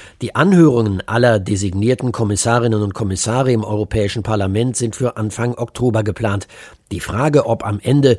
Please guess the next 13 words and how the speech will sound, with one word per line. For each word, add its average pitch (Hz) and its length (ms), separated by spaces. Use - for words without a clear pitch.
Großbritannien 120 840
nicht 92 260
doch 139 180
noch 117 200
ein 98 240
künftiges 120 560
Kommissionsmitglied 110 1200
benennen 101 420
wird 135 300
oder 117 320
sogar 107 260
benennen 101 400
muss, 151 280